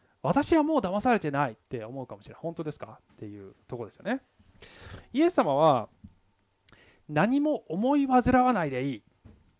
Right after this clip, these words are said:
神を信じ、私を信じなさい」って。大丈夫ですか？って言いましたよね。神様が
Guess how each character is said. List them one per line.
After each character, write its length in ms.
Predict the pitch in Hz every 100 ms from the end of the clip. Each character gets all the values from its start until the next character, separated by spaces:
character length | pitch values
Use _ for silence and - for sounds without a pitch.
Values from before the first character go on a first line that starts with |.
| _ _ _
神 300 | - 285 262
を 80 | 160
信 260 | - 156 131
じ、 200 | 101 - _ _ _
私 320 | 127 180 185 180
を 80 |
信 180 | 160 160
じ 100 | 147
な 80 | 143
さ 180 | 151 120
い」 40 |
っ 20 |
て。 300 | - - 101 _ _ _ _ _ _ _ _ _ _ _ _ _ _ _ _ - _ _ _ _ _ _ _ _ _ _ _ _ _ _ _ _
大 100 | 123
丈 100 | 110
夫 40 | 110
で 60 |
す 40 | -
か？ 80 |
っ 20 | 151
て 40 | _ _ _ _ _ _ _ _ _ -
言 100 | 147
い 60 | 139
ま 80 |
し 60 | 127
た 60 | 95
よ 60 |
ね。 180 | 131 131 _ _ _ _ _ _ _ _ _ _ _ _ - - - _ _ _ _ _ _ _ - - _ _ _ _ _ _ _ _ _
神 260 | - 427 381
様 320 | - 175 139
が 320 | 147 151 123